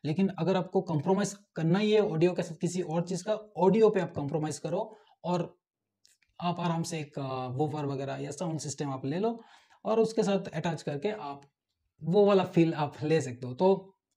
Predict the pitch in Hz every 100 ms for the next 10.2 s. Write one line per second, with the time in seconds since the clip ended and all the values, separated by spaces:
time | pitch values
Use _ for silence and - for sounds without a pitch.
0 | 165 196 226 220 214 214 185 160 143 165
1 | 175 151 160 - 151 147 160 165 165 139
2 | 151 147 156 151 147 143 214 233 - _
3 | - _ _ - 165 - - 180 202 208
4 | 190 196 196 190 180 190 196 - 175 190
5 | 175 175 - - _ _ - 170 226 208
6 | 170 190 220 220 214 214 185 180 208 202
7 | 190 180 175 180 175 - - 165 170 190
8 | - 151 160 170 156 180 226 - _ 156
9 | 165 160 151 151 143 139 143 143 160 170
10 | 175 175